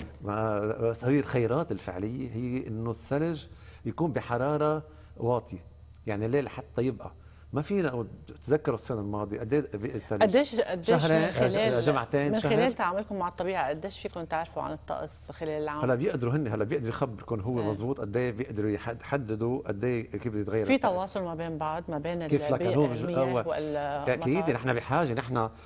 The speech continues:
Speaker 1: نحن أنا، أنا، أنا بمثل بحوث علمية، ها؟ يعني أنا أبحاثنا كلها مثل بحوث،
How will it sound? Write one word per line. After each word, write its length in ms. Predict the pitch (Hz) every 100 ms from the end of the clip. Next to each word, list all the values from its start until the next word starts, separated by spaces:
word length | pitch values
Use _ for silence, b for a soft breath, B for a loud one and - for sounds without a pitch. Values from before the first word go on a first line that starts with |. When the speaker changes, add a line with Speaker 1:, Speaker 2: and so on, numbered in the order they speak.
| B
Speaker 1:
نحن 180 | 104 113
أنا، 540 | 107 123 113 110 104 98
أنا، 200 | 92 87 107
أنا 160 | 98
بمثل 540 | 92 95 - 123 - 104
بحوث 300 | 98 131 101
علمية، 460 | 98 104 98 85 B B B -
ها؟ 200 | 104 143 B B 101
يعني 120 | 104
أنا 80 | -
أبحاثنا 440 | - 127 123 98
كلها 220 | 127 107
مثل 200 | 107 110
بحوث، 460 | 95 87 113 131